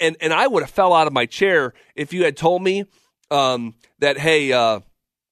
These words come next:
uh, Steph Curry is gonna play sixty-four games and he will not be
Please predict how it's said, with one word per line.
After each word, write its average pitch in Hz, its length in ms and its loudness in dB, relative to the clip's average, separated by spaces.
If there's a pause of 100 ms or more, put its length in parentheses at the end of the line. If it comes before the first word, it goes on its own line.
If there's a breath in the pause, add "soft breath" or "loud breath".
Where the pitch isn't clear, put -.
(460)
uh, 113 160 -4
Steph - 340 -4
Curry 143 440 -2 (340 soft breath)
is 139 180 -2
gonna 151 160 -2
play 156 400 -2
sixty-four - 640 -4
games 139 500 -4 (280 soft breath)
and 127 160 -4
he 170 140 -6
will 156 180 0
not 139 320 -4
be 131 360 -2